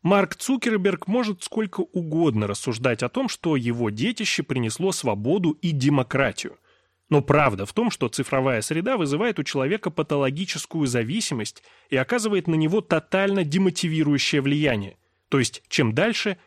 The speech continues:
тем больше низы просто перестают чего-либо хотеть. Удивительным следствием пандемии ковид девятнадцать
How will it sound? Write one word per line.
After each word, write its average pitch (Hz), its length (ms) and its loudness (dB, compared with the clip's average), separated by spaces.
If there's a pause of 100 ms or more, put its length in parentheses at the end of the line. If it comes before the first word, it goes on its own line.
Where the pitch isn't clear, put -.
(160)
тем 214 260 4
больше 147 440 4
низы 123 420 2
просто 185 440 -2
перестают 156 880 -2
чего-либо 127 500 0
хотеть. - 480 -6 (840)
Удивительным 190 640 4
следствием 147 680 -2
пандемии 156 580 2
ковид 151 420 0
девятнадцать 151 680 -4